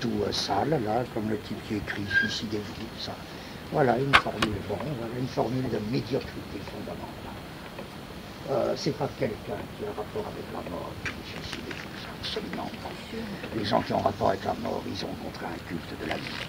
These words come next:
qui est autre chose et qui font, qui font pas les, les petits ponts comme ça. Alors, bon, comprenez, euh, c'est ça être digne de ce qui arrive, c'est dégager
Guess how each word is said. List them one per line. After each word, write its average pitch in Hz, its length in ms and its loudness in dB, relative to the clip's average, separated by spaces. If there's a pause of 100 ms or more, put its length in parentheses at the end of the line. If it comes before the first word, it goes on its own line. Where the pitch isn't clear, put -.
(460)
qui - 80 -2
est - 40 0
autre 85 160 -2
chose 98 160 0
et 82 180 -4
qui - 140 -6
font, - 260 -6
qui - 80 -6
font - 160 -6 (100)
pas - 120 -2
les, - 80 -4
les - 220 -4
petits - 320 -8
ponts - 80 -6 (180)
comme - 180 -8
ça. - 800 -8
Alors, 240 260 4 (200)
bon, 202 100 0 (560)
comprenez, 202 400 4 (640)
euh, 143 100 2 (1300)
c'est 175 140 6
ça 156 220 6
être 107 140 6
digne 104 260 0
de - 80 -2
ce - 140 0
qui - 120 -4
arrive, - 200 -2 (100)
c'est - 260 0
dégager 151 600 10